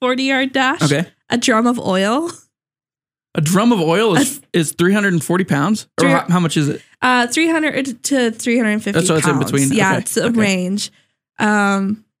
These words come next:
Speaker 2: Oh, I actually didn't think that would be that heavy.
Speaker 1: Yeah, pretty
Speaker 2: It's
Speaker 1: heavy,
Speaker 2: heavier than I
Speaker 1: huh?
Speaker 2: thought.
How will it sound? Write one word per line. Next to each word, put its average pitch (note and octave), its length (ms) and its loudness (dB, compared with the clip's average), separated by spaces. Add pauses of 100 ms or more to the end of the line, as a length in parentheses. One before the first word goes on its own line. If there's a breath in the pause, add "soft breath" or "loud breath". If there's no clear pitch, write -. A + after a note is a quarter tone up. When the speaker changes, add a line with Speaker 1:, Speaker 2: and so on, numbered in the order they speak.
(100)
Speaker 2:
Oh, G3 80 0
I F#3 180 2
actually A#3 280 0
didn't F#3 220 2
think F#3 420 -2 (200)
that E3 140 2
would D3+ 80 -2
be D3+ 120 2
that C#3+ 160 0
heavy. D3 400 0 (160)
Speaker 1:
Yeah, A#3 360 0 (180)
pretty A#3+ 200 -2
Speaker 2:
It's A3 80 2
Speaker 1:
heavy, G3 220 4
Speaker 2:
heavier G#3 140 4
than - 40 2
I D3+ 80 2
Speaker 1:
huh? G3+ 60 0
Speaker 2:
thought. D#3 340 -2